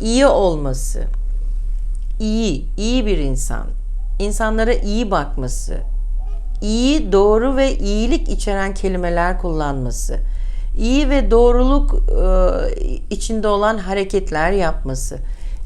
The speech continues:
Bu şekilde anlayacaksınız. Sizin, e, seçeceğiniz, bekar aslanlar için söylüyorum, seçeceğiniz kişinin karakterinin böyle biri olması lazım. Kesinlikle. Evet, sabır. Çok güzel.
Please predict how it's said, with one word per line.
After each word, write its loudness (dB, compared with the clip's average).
Bu 0
şekilde -2
anlayacaksınız. -4
Sizin, -6
e, -4
seçeceğiniz, -4
bekar -2
aslanlar -6
için -10
söylüyorum, -6
seçeceğiniz -6
kişinin -6
karakterinin -2
böyle 4
biri -4
olması -6
lazım. -12
Kesinlikle. -8
Evet, -6
sabır. -6
Çok 0
güzel. -8